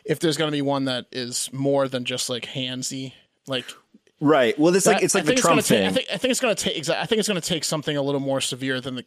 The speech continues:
Speaker 1: than what he's been doing, which is not appropriate whatsoever. But I think it's gonna take, like, a, like, a penis out, uh,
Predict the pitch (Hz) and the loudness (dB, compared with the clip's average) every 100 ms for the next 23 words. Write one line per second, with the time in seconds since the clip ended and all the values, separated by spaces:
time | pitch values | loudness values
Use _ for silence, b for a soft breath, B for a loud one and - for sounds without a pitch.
0 | _ 143 131 127 127 - 120 131 131 139 | _ -6 -6 -8 -10 -12 -12 -10 -8 -4
1 | 160 156 143 190 151 123 139 127 135 113 | -2 -2 0 0 -2 -4 -4 -4 -4 -4
2 | 123 117 - 113 98 - B B B _ | -4 -6 -6 -8 -10 -14 B B B _
3 | 156 156 185 180 160 156 135 135 127 127 | 2 2 0 -2 -4 -4 -4 -6 -6 -6
4 | 120 117 104 87 - _ _ _ _ _ | -6 -4 -4 -8 -14 _ _ _ _ _
5 | _ 135 127 123 - 135 127 - 123 120 | _ -2 -2 -4 -4 -4 -4 -4 -4 -4
6 | - _ | -8 _